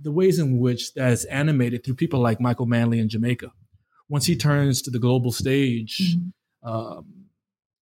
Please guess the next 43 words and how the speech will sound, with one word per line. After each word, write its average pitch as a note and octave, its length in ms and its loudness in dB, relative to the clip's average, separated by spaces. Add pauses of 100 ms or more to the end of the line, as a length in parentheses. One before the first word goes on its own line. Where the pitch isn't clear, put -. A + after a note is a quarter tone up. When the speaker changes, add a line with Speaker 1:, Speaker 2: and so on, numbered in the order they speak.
(1040)
Speaker 1:
partly E3+ 200 0
through C3+ 120 0
the B2 60 0
tutelage C3 400 2
of G#2 80 -2
Walter A#2 300 0
Rodney, A2+ 560 0 (500)
and A#2+ 220 0
he B2 100 0
turns B2+ 320 0
to B2 80 -2
Nyerere A#2+ 460 2
in A2+ 100 -2
Tanzania, A#2 800 0 (500)
and G#2 100 -6
here's A#2+ 160 4
this B2 160 0
light-skinned A#2+ 420 0
Jamaican B2 360 0
who A2 60 0
really C3+ 140 2
doesn't A#2+ 180 2
see, E3 320 0
n-, C#3+ 220 0
is B2+ 220 0
not D3 140 2
really B2+ 120 2
seen B2 240 0
as A2+ 100 -2
Black A2+ 540 0
or B2 180 -4
of A#2+ 140 2
African A2+ 360 -4
descent A2 300 -6
truly. A#2+ 480 0 (520)
He, G3+ 280 0
he F3+ 140 2
turns D#3+ 240 0
to D#3 100 -2
Southern C3 220 0
Africa D3+ 400 -2
and A2 140 -6
says, A2+ 200 -2